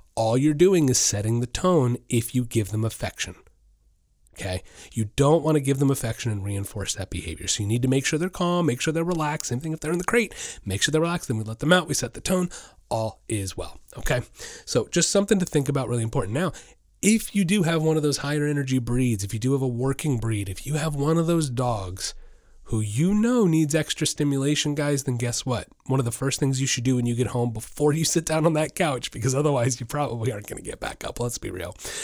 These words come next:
Um, <laughs> you've had a long day, you're exhausted. So I really recommend when you first come home after letting your dogs relieve themselves, go for that walk immediately.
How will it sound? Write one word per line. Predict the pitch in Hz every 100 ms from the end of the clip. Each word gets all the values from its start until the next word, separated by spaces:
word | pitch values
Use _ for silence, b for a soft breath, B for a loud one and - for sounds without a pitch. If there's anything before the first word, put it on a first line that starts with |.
| B B
Um, | 131 120 143 143 -
<laughs> |
you've | - 117 -
had | 170
a |
long | 151 131 127 135
day, | 107 107 107 101 B B -
you're | 127 123
exhausted. | 123 107 101 104 - - 104 B B B
So | - 135
I | -
really | 139 135 170 180
recommend | 156 147 143 117 120 117
when |
you | 104
first | 107 131 127
come | 131 113
home | 117 113
after | 104 -
letting | 95 113 123
your | 127
dogs | 123 123 117
relieve | 117 117
themselves, | 120 117 127 113
go | - 233
for | -
that | 220 214
walk | 196 -
immediately. | 131 131 123 110 -